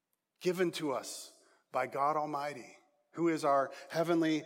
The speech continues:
Father," even when you have work to do that you don't want to do. You know, right, that, that Jesus had work to do that he didn't want to do, if I could say it that way.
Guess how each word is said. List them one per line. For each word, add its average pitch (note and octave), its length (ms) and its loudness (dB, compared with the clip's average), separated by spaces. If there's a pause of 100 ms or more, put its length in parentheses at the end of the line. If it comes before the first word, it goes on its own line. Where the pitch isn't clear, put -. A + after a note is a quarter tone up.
(120)
Father," C3+ 560 0
even G#3+ 300 0
when G3 140 4
you F3+ 80 4
have D#3+ 240 2
work D#3 300 0
to D#3 100 -2
do D3 320 0 (200)
that D3 140 0
you D3 140 -4
don't D#3 240 2
want F#3+ 260 0
to E3+ 120 -6
do. B2 180 -6 (2750)
You D#3+ 100 2
know, A#3+ 300 2
right, D3 360 4
that, C3 420 0
that C3 180 -2
Jesus D3+ 460 -2
had C3 180 2
work C#3+ 300 -2
to B2+ 100 -4
do B2+ 200 -2
that A2 140 -4
he B2+ 80 -6
didn't A#2+ 240 -4
want A2 260 -6
to G#2+ 60 -14
do, G2 180 -12 (1080)
if C3+ 160 -6
I C3 80 6
could B2+ 180 -6
say C3+ 260 0
it A#2+ 140 -2
that G2 260 -6
way. G2 100 -14